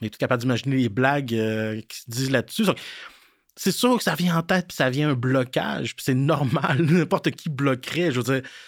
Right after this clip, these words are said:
le, le, le regard des autres, euh, c'est, tout, tout le monde est bloqué par ça, tu sais. Donc, euh, donc voilà, c'est, c'est, c'est super important d'en, d'en,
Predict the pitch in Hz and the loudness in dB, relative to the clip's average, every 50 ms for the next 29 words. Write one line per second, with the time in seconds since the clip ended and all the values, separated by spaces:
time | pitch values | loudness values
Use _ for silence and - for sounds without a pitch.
0 | - - - - _ - 123 113 117 127 120 123 120 - 127 120 104 131 131 143 | -20 -20 -20 -14 _ -4 -4 -2 0 0 2 0 2 0 0 -2 -2 -2 -2 -2
1 | 139 123 131 123 113 110 139 143 143 143 - - 110 107 107 110 110 110 107 - | -2 -2 -2 -2 -2 -2 -2 -2 -4 -4 -4 -4 -4 -4 -4 -4 -4 -6 -6 -10
2 | - - - - - - - 104 - - 123 127 131 135 123 104 120 113 - - | -12 -18 -20 -20 -14 -10 -10 -8 -4 -2 -2 0 0 0 -2 -2 -4 -4 -4 -6
3 | 135 - - 104 - - - - - 101 - - - 175 185 - - - - - | -8 -6 -6 -6 -6 -6 -8 -8 -8 -8 -8 -8 -8 -10 -10 -10 -12 -18 -20 -20
4 | - - 131 120 120 127 - 127 113 113 113 110 107 110 113 110 110 107 107 110 | -6 -2 -2 0 0 -2 -2 0 0 2 2 0 0 -2 -2 -2 -2 -2 -2 -2
5 | 107 117 113 139 131 131 135 147 156 135 - 117 - - 123 110 - - - - | -2 0 0 0 2 2 2 2 0 -2 -4 -6 -8 -8 -8 -8 -8 -10 -8 -6
6 | - 151 135 131 - 123 110 - 160 139 110 101 98 98 95 98 98 95 | -4 -2 -2 -2 -2 -4 -4 -4 -4 -4 -2 -2 -4 -6 -6 -6 -8 -8